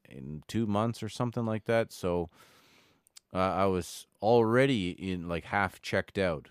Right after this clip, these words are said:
because, uh, I already knew what they're gonna do.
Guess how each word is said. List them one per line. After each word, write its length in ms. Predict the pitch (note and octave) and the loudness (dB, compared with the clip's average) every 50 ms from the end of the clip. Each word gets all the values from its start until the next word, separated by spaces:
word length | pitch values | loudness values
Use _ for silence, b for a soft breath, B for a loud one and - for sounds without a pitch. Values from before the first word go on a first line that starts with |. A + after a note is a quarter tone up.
| - - | -20 -16
because, 360 | - - E2+ E2+ E2 D#2 - - | -12 -8 -6 -6 -6 -8 -6 -4
uh, 180 | F2 E2+ E2 E2 | -2 -2 -2 -2
I 140 | E2 E2+ E2+ | 0 0 2
already 400 | E2+ E2+ E2 D#2+ E2 D#2+ E2+ E2+ | 2 2 0 -2 -2 -4 -4 -2
knew 200 | F2 F#2+ G#2 G2 | -2 -2 -2 -2
what 160 | E2 D2 C#2+ | -4 -6 -8
they're 160 | D2+ D2+ D2 | -10 -12 -10
gonna 200 | C#2+ D#2 D#2 D#2 | -10 -12 -12 -10
do. 220 | D2+ G2 F#2+ D2+ | -8 -8 -8 -10